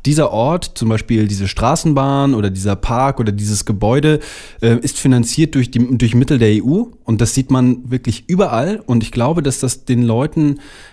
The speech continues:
ähm, der Bevölkerung in diesen Ländern auch ziemlich bewusst ist, dass man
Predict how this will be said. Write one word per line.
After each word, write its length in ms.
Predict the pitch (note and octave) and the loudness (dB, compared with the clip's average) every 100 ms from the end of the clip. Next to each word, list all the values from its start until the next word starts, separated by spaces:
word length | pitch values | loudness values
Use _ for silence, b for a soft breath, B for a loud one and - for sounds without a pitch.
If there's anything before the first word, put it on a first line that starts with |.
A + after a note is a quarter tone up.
| - | -2
ähm, 260 | A2+ A2 | 2 2
der 120 | A2 A2+ | 2 0
Bevölkerung 480 | A2 D3+ F3 D#3 | 0 -2 0 0
in 80 | C#3 | 2
diesen 160 | B2+ B2+ | 4 2
Ländern 280 | B2 B2+ C3 | 4 2 0
auch 220 | B2 - | -6 -12
ziemlich 420 | - D#3+ D#3 C#3+ - | -2 2 4 4 2
bewusst 480 | A#2+ C3 F#3 - | 0 0 -2 -2
ist, 320 | G#2+ G#2+ - A#2+ | -2 -2 -2 -2
dass 180 | A2 | 0
man 360 | B2 A#2 A2+ | 2 2 2